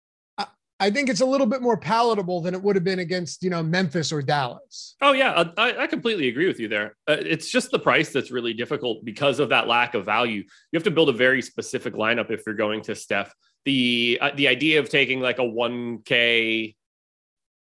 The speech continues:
Speaker 2: maybe it's a zero, starts to come into play if you're trying to get to, like, Steph plus one of Tatum and Brown,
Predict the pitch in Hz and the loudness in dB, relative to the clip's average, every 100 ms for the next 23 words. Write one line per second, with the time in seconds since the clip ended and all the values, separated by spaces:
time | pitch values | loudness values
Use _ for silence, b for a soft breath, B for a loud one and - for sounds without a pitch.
0 | _ - 131 123 120 120 117 101 120 131 | _ 2 2 4 2 2 -2 -4 -2 2
1 | 139 139 131 _ _ - 147 143 151 143 | 2 2 -4 _ _ -4 -2 -2 -4 -2
2 | 139 135 131 139 139 139 139 143 135 135 | -2 -2 -2 0 0 0 -4 -4 -2 -4
3 | 131 139 143 131 - _ - - 139 131 | -4 -4 -4 -4 -6 _ -20 -2 0 0
4 | - - 139 123 123 120 123 127 120 - | -2 -4 -2 -2 -2 0 0 -2 -4 -2
5 | 123 120 120 117 117 117 120 | -2 -2 -6 -4 -2 -2 -4